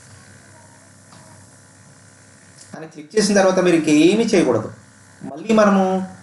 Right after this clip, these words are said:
ఏదైతే స్టార్టింగ్ పేజీలోకి వెళ్ళామో, ఆ స్టార్టింగ్ పేజీలోకి వెళ్ళిన తర్వాత ఒక ఎక్నాలెడ్జ్‌మెంట్ ఫామ్ అన్నది మనకు వస్తది. ఒక ఎక్నాలెడ్జ్‌మెంట్ ఫామ్ అన్నది మనకు వస్తది. ఇప్పుడు ఈ ఎక్నాలెడ్జ్‌మెంట్‌లోనూ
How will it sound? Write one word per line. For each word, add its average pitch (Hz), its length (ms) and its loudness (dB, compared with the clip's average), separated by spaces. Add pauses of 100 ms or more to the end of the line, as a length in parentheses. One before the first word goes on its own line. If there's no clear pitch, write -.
(280)
ఏదైతే 180 460 2
స్టార్టింగ్ 170 460 0
పేజీలోకి 156 320 2
వెళ్ళామో, 139 460 -2 (160)
ఆ 143 100 0
స్టార్టింగ్ 151 560 0
పేజీలోకి 139 420 0
వెళ్ళిన 113 240 -2
తర్వాత 104 380 -4 (580)
ఒక 151 120 -14
ఎక్నాలెడ్జ్‌మెంట్ 180 680 0
ఫామ్ 143 260 2
అన్నది 143 220 0
మనకు 180 220 0
వస్తది. 113 320 -4 (1300)
ఒక - 100 -18
ఎక్నాలెడ్జ్‌మెంట్ 160 460 2
ఫామ్ 143 200 4
అన్నది 147 240 2 (540)
మనకు 147 280 2
వస్తది. 107 340 -2 (360)
ఇప్పుడు 135 220 -8
ఈ 135 80 2
ఎక్నాలెడ్జ్‌మెంట్‌లోనూ 165 800 2